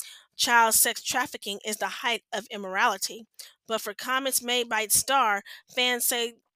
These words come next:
the movie speaks to an audience underserved by Hollywood. Critics intend,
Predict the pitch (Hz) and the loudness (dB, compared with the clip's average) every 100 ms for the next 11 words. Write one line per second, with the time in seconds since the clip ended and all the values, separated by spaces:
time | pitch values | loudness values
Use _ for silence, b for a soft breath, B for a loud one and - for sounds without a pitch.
0 | _ _ 233 220 226 247 247 226 - - | _ _ -8 -6 -4 -6 -6 -2 -2 -2
1 | 254 - - 220 - 226 240 220 196 - | -8 -6 -6 -6 -8 -4 -2 -2 -4 -4
2 | 220 233 220 202 - 240 208 196 - 208 | -4 -6 -4 -2 -2 0 -2 -6 -6 -6
3 | 196 214 202 165 131 - _ _ - B | -2 -2 -2 -8 -16 -18 _ _ -20 B
4 | B B - 277 277 320 254 254 269 247 | B B -8 -2 -2 2 0 2 0 0
5 | 226 | -4